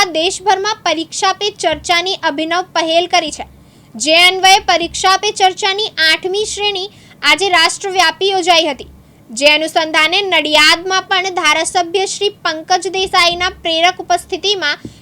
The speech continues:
યોગી ફાર્મ ખાતે ઉક્ત કાર્યક્રમ યોજાયો હતો. પ્રસંગોચિત ઉદ્બોધનમાં ધારાસભ્ય શ્રી પંકજ દેસાઈએ જણાવ્યું હતું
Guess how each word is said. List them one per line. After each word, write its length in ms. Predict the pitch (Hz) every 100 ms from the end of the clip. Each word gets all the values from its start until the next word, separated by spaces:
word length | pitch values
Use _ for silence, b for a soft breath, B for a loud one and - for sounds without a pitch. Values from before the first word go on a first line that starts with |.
| -
યોગી 340 | 269 330 339 403
ફાર્મ 380 | 392 381 427 427
ખાતે 420 | 392 - 370 403 349 -
ઉક્ત 400 | 370 359 - 440 -
કાર્યક્રમ 640 | 381 330 320 320 370 392 370
યોજાયો 440 | 359 349 339 311
હતો. 180 | - - -
પ્રસંગોચિત 840 | - 311 339 330 349 427 440 349 -
ઉદ્બોધનમાં 1000 | 403 311 311 349 339 381 403 381 359 370
ધારાસભ્ય 640 | 359 320 339 359 370 370 415
શ્રી 220 | - 427 -
પંકજ 500 | 359 330 359 381 349
દેસાઈએ 520 | 381 370 370 359 370
જણાવ્યું 540 | 349 320 311 294 381
હતું 180 | 381 320